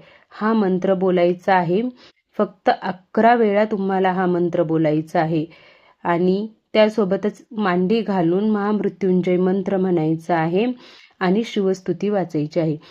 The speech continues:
जर का तुम्ही एवढं तीन केलं ना प्रत्येक सोमवारी आणि गोकर्णीचं फूल जर अर्पण केलं ना, कारण की महादेवांना गोकर्णीचं फूल अत्यंत प्रिय आहे, त्यांचं सगळ्यात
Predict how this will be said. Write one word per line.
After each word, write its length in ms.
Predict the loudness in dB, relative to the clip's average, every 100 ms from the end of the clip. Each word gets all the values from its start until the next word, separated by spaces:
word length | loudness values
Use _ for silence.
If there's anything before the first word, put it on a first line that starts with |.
| -20 -18 -4
जर 180 | 0 0
का 140 | 2 0
तुम्ही 340 | 2 0 0 0
एवढं 240 | 0 0
तीन 320 | -2 -2 -2
केलं 360 | 0 2 2 0
ना 80 | 0
प्रत्येक 440 | -2 -4 -4 -6
सोमवारी 540 | -2 0 2 2 0
आणि 480 | 0 0 0 0 -2 -6 -6
गोकर्णीचं 540 | -4 -2 -2 -2 -2 -4
फूल 280 | -2 -2
जर 180 | 0 0
अर्पण 420 | 2 0 0 0 0
केलं 240 | 0 2
ना, 100 | 0 -4 -10 -14 -2
कारण 240 | 0 0
की 100 | 0
महादेवांना 600 | 0 2 0 2 2 0
गोकर्णीचं 600 | 0 0 0 -2 -2 -2
फूल 260 | -2 0 0
अत्यंत 680 | -2 -8 _ 0 2 2 0
प्रिय 380 | 0 0 2 4
आहे, 280 | 4 2
त्यांचं 320 | 0 -2 -2 -4
सगळ्यात 420 | -4 -2 -2